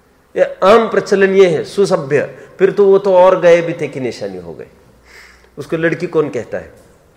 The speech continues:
स्त्री कभी स्वतंत्र नहीं होती, न स्त्री स्वतंत्रम रहती। बाल्यावस्था में वो पिता के संरक्षण में, युवावस्था में पति और बु-, बुढ़ापे में पुत्रों के संरक्षण में, उसकी कुछ भी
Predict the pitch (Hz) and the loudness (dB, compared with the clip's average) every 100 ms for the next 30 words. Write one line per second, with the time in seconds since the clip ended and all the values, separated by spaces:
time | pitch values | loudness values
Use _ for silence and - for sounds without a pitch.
0 | _ _ _ _ _ _ _ _ - 190 | _ _ _ _ _ _ _ _ -8 -2
1 | 214 220 196 196 196 196 196 180 180 170 | 0 2 2 0 0 0 0 0 0 0
2 | 165 147 123 - - 151 196 208 202 - | 0 -2 -6 -14 -12 0 4 4 2 -2
3 | 185 190 190 - - _ _ - 160 180 | 0 0 -2 -10 -20 _ _ -8 -4 -2
4 | 175 180 180 175 165 147 135 131 - - | 0 0 0 0 0 0 -4 -10 -14 -20
5 | _ _ _ _ _ _ 127 175 190 185 | _ _ _ _ _ _ 2 2 6 4
6 | 185 - 185 190 180 180 180 175 175 165 | 4 0 2 2 0 -2 0 0 0 -2
7 | 151 156 180 175 180 175 175 160 160 156 | -2 -2 -4 -2 0 2 4 4 2 -2
8 | 147 - 147 185 202 - - - _ 151 | -2 -2 -4 -2 -6 -8 -20 -20 _ 0
9 | 160 143 165 120 - - - _ _ 147 | 0 0 -2 -2 -4 -18 -20 _ _ -4
10 | 156 175 175 170 165 151 - 170 - 170 | 4 4 4 0 2 0 -4 -8 -2 -2
11 | 170 151 139 117 98 - 87 - _ _ | -2 -6 -8 -10 -14 -16 -18 -18 _ _
12 | _ _ _ _ _ _ - 147 196 190 | _ _ _ _ _ _ -16 -12 -12 -4
13 | 226 240 226 254 233 | -2 0 0 0 0